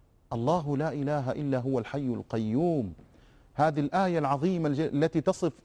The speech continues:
الكمال والجلال في الله عز وجل سبحانه وتعالى، إيش بعد هذه الآية؟ "لا إكراه في الدين، قد تبين الرشد من الغي". الله وصف الجلال وقال لك: "تبغاني؟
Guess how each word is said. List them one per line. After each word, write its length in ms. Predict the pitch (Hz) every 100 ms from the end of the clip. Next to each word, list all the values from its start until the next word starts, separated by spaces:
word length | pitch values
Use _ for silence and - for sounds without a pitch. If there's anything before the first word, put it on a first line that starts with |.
| -
الكمال 360 | 135 156 170
والجلال 420 | 180 156 135 185 170
في 80 |
الله 160 | 156 170
عز 220 | 156 143
وجل 260 | 160 156 160
سبحانه 280 | - 160 156
وتعالى، 500 | 156 147 196 226 226 - - -
إيش 140 | 240 202
بعد 240 | 196 139
هذه 200 | 139 123
الآية؟ 340 | 117 107 113 151 _ _ _ - _ _ _ _ _ _ -
"لا 840 | 110 110 117 143 151 143 135 123 117 -
إكراه 640 | 113 - 120 117 123 95 98
في 140 | -
الدين، 580 | 87 82 101 90 76 73 - - _ - - _ _ _ _ -
قد 80 |
تبين 480 | - 127 139 117 87
الرشد 300 | 85 85 -
من 120 | 80
الغي". 240 | 76 73 73 - - - - -
الله 220 | 175 240
وصف 340 | 269 - 170
الجلال 400 | 147 131 160 196
وقال 160 | 180 226
لك: 120 | 190
"تبغاني؟ 580 | - 185 247 240 247 254